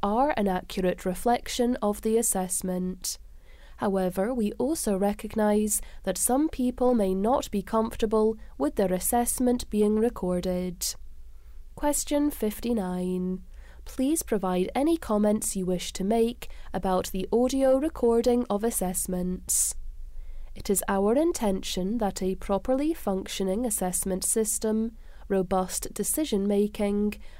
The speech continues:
and a thorough redetermination process will bring about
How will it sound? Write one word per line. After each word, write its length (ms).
and 380
a 180
thorough 600
redetermination 1160
process 800
will 140
bring 260
about 480